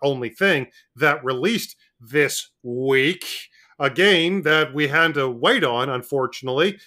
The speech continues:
finally got released. I, depressingly, haven't been able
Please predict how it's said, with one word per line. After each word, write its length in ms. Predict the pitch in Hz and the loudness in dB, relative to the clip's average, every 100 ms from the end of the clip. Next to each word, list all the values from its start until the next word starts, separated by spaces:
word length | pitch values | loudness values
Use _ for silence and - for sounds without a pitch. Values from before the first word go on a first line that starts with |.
| _ | _
finally 360 | - 160 160 143 | -2 0 0 0
got 220 | 147 139 | 0 0
released. 420 | 135 135 180 - - | -2 -2 -4 -6 -6
I, 480 | 160 190 147 143 143 _ - | 2 4 4 2 0 _ -8
depressingly, 760 | 143 - 185 220 151 135 135 143 | -8 -2 0 0 -2 -4 -2 -2
haven't 320 | 139 139 135 | -2 -2 -2
been 100 | 147 | -2
able 300 | 139 139 | 0 -2